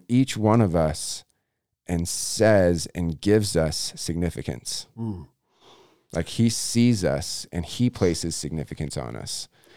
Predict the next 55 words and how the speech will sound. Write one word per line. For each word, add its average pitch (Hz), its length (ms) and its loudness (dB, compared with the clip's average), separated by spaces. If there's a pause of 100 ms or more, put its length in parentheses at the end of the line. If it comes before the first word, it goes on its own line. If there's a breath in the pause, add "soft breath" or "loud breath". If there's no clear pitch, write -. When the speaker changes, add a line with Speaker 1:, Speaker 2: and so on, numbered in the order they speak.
(480 soft breath)
Speaker 1:
And 92 140 2
that's 110 200 2
the 104 120 -4
thing 110 160 2
that 95 100 4
I 90 60 2
think 92 160 -2
is 82 160 -2
so, 95 160 2
so 98 180 2
hard 92 240 0
for 85 120 -2
us 80 160 -2
to - 100 -8
accept, 82 480 -4
is 76 80 -6
that - 180 -6
God 87 380 2
could 92 560 2 (560 soft breath)
actually 90 560 -2
value 78 800 0 (200)
me 82 400 -2
as 73 140 -6
an 76 80 -8
individual 73 720 -6 (320 soft breath)
in 92 140 -2
spite 113 380 2
of 82 220 2
the, 82 200 0 (100)
the 82 220 -4 (400)
grandness 92 500 0
of 85 140 -4
the 80 80 -4
universe 87 480 0
and 80 100 -4
the 78 60 -4
number 87 240 -2
of 82 80 -2
people 87 260 -4
that 82 120 -2
have 76 80 -4
been 82 80 -2
around 82 320 -2
and 78 100 -2
how 82 300 0
insignificant 85 680 -4
my 82 120 -2
life 85 260 -2
is 82 120 -2
compared 80 320 -4
to - 100 -2
other 80 160 -2
people's, 85 460 -6
you 92 80 0
know? 107 80 2